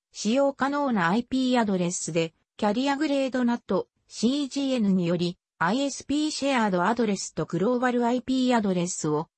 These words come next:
相互変換することによ、インターネットに接続することができる。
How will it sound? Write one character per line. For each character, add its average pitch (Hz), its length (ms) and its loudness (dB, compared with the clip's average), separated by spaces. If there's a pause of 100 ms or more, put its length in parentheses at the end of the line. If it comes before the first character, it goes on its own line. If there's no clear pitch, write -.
(120)
相 277 340 0
互 285 180 2
変 294 200 -6
換 214 260 0
す 202 180 -4
る 202 80 -4
こ 190 120 -4
と 202 100 -4
に 180 220 0
よ、 143 160 -4 (180)
イ 208 140 2
ン 277 80 -4
タ 285 220 0
ー - 20 -2
ネ 277 100 -2
ッ 269 100 -6
ト 214 140 0
に 175 140 0
接 165 260 -6
続 277 220 -6
す 277 160 -4
る 269 80 -2
こ 247 100 -6
と 240 100 -2
が 196 140 0
で 143 120 -2
き 151 180 -4
る。 120 100 -6